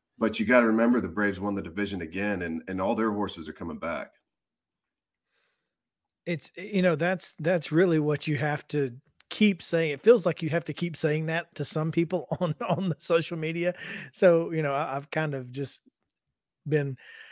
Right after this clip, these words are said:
Speaker 2: uh, hands off with it, but it is interesting because you're right. It, when you look at everybody that's coming back, you, you don't really necessarily need a whole lot of pieces. Obviously, Kenley Jansen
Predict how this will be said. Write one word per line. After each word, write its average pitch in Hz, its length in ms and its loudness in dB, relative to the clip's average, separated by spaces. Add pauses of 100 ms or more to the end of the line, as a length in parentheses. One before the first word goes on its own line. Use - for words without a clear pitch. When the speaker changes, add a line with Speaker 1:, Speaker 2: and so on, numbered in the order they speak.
(340)
Speaker 2:
uh, 127 140 -4
hands 143 340 2
off 147 280 0
with 139 180 -4
it, 127 80 -6
but 139 100 -2
it 156 80 0
is 180 180 4
interesting 156 420 -2
because 147 400 0
you're 160 240 0
right. 156 380 0
It, 160 220 -6
when 160 180 -2
you 156 140 -2
look 160 300 0
at 170 220 2 (720)
everybody 170 580 0
that's 156 200 -8
coming 160 340 -4
back, 151 280 -4
you, 147 80 -4
you 139 200 -6
don't 170 220 -2
really 160 260 -2
necessarily 151 580 -4
need 151 200 -4
a 127 60 -4
whole 208 260 0
lot 147 180 2
of - 80 -10
pieces. 139 320 -4
Obviously, 156 420 -4
Kenley 151 380 -4
Jansen 147 580 -6